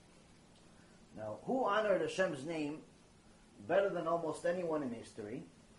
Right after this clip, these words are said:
David HaMelech. David HaMelech, if you read in your tefillah, Mincha, you prayed Mincha a few hours ago, and right before Amidah,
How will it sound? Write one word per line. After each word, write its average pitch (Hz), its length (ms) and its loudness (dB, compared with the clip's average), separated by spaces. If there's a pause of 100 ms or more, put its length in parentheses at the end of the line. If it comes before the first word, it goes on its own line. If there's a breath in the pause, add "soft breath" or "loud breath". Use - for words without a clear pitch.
(500 soft breath)
David 185 240 4
HaMelech. 269 420 10 (1300 soft breath)
David 196 260 -2
HaMelech, 202 500 6 (320)
if - 80 -18
you 131 100 -4
read 220 160 -2
in 208 80 0
your 170 100 2
tefillah, 165 640 6 (2750)
Mincha, 180 440 4
you 135 80 -8
prayed 175 220 2
Mincha 135 360 2
a - 60 -4
few 131 140 2
hours 117 280 2
ago, 110 360 2 (1080)
and 131 300 0
right 214 200 10
before 190 640 12 (1300)
Amidah, 151 480 6